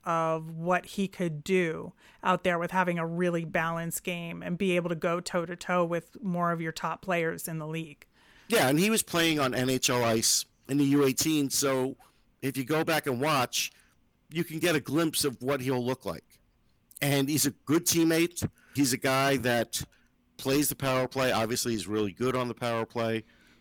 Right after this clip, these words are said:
Speaker 2: But he's also a guy you could have out there late in the game when you're looking to, to get points, like one or two points, you're down a goal or two. He, he's a, one of those guys, too.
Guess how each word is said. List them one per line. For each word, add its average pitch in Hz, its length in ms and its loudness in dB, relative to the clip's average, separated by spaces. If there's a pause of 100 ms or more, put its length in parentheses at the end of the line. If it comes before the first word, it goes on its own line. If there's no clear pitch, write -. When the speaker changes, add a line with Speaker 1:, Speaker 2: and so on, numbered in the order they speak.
(100)
Speaker 2:
But 131 120 0
he's 151 100 0
also 240 220 2
a 214 60 0
guy 175 180 2
you 151 160 0
could 135 120 -2
have 139 200 0
out 139 160 0
there 131 160 2
late 127 220 0
in - 60 -10
the 135 80 -2
game 139 260 0
when 135 100 -2
you're 110 120 0
looking 127 420 -2
to, 123 320 2 (360)
to 120 100 0
get 131 480 -2
points, 131 640 0 (100)
like 104 220 -2
one 107 240 -2
or 113 100 -2
two 113 340 -6 (140)
points, 113 460 -2 (260)
you're 98 100 -4
down 107 240 2
a 107 40 0
goal 107 320 2
or 101 80 0
two. 107 520 0
He, 135 260 -2
he's 151 260 2
a, 151 60 4
one 139 160 2
of 135 100 2
those 127 200 2
guys, 110 300 2
too. 104 240 0